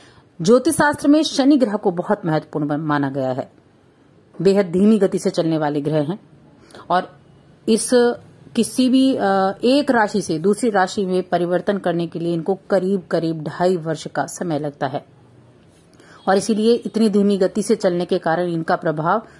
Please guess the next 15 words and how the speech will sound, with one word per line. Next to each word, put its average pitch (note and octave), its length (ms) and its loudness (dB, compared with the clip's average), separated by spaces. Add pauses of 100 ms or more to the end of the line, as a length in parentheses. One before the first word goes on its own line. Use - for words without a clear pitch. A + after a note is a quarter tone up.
(220)
लोगों A3 240 4
के C#4 100 2
ऊपर G3 260 0
काफी E3+ 300 -4
देर D#3 280 0
तक C#3+ 160 -2
भी D#3 60 0
रहता C#3+ 280 -6
है। C3+ 160 -10 (1120)
अब C#4 440 0 (100)
शनि B3 400 2
का B3+ 180 2
ये B3 360 4
मार्गी F#3+ 460 2
होना D#3+ 360 0